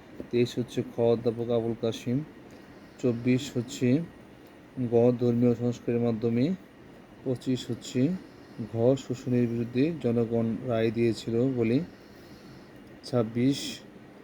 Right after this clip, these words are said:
ক, অধ্যাপক নুরুল হক ভূঁইয়া। তারপরে সাতাইশ গ, ভাষা আন্দোলন। আটাইশ খ, বিশেষ ট্রাইব্যুনালে।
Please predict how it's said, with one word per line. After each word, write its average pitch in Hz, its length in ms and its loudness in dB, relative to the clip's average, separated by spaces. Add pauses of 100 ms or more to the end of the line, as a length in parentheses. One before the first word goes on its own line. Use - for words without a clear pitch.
(180)
ক, - 40 -4 (200)
অধ্যাপক 120 460 0
নুরুল 120 300 0
হক 120 220 2
ভূঁইয়া। 120 360 0 (1500)
তারপরে 117 500 0 (320)
সাতাইশ 123 640 4 (880)
গ, - 20 2 (260)
ভাষা 113 320 -6
আন্দোলন। 117 420 0 (920)
আটাইশ 123 460 2 (180)
খ, - 40 -20 (240)
বিশেষ 123 380 -4
ট্রাইব্যুনালে। 117 680 0